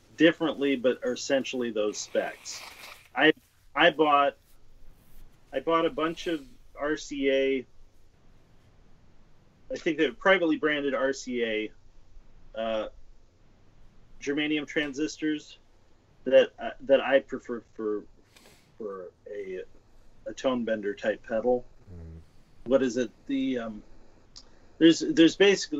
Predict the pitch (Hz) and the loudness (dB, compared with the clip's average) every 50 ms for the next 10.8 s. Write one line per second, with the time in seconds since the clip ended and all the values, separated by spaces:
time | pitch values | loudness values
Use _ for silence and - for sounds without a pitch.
0 | 156 156 160 175 202 214 165 175 180 160 127 135 156 147 123 - 135 123 120 127 | 4 6 6 6 6 4 2 0 0 0 2 2 2 2 4 4 4 4 4 4
1 | 135 139 139 143 143 143 - 120 113 - 127 120 - - 123 120 - 139 131 - | 4 4 4 4 2 -2 -2 -4 -6 -4 -4 -4 -4 -8 -16 -14 -12 -12 -12 -12
2 | - - - 143 - - - - 247 254 120 120 117 120 127 127 127 120 113 - | -10 -8 -6 -4 -2 -4 -4 -4 -4 -6 -6 -6 -6 -6 -4 -4 -4 -4 -8 -10
3 | 117 110 104 _ - 113 110 104 - _ _ _ - - 117 113 104 98 98 98 | -14 -18 -16 _ -8 -6 -6 -6 -6 _ _ _ -12 -10 -8 -8 -8 -10 -16 -18
4 | 98 95 - 98 - - _ - - - - - 98 92 90 90 85 82 - - | -16 -14 -14 -14 -14 -16 _ -20 -16 -16 -14 -14 -14 -16 -16 -18 -20 -20 -18 -16
5 | - - - _ _ - - - _ - - - - - - - 139 143 139 139 | -16 -16 -18 _ _ -20 -20 -20 _ -20 -20 -20 -20 -20 -12 -4 0 2 2 2
6 | 131 117 - - - - - - - - - - - - - 165 151 151 - 151 | 0 -4 -8 -16 -20 -20 -20 -20 -20 -20 -20 -20 -16 -8 -4 -2 -2 -2 0 2
7 | 143 135 131 - 156 135 - 135 117 110 - - _ _ _ _ - 123 131 127 | 2 2 2 0 -6 -8 -6 -6 -6 -6 -8 -12 _ _ _ _ -8 -4 -4 -4
8 | 123 - 131 131 127 113 104 113 120 123 131 131 123 127 131 127 110 - - 120 | -2 0 0 0 0 -2 -6 -6 -4 -2 0 0 0 0 -2 -4 -6 -8 -6 -2
9 | 127 131 135 135 123 - 139 143 147 156 156 156 - - - - - - - - | 0 0 0 0 -2 -4 -4 0 0 2 0 0 -2 -8 -20 -20 -20 -20 -20 -20
10 | - _ - - - - - - 127 127 127 123 - - - | -20 _ -20 -20 -20 -12 -4 0 2 2 2 0 -4 -6 -10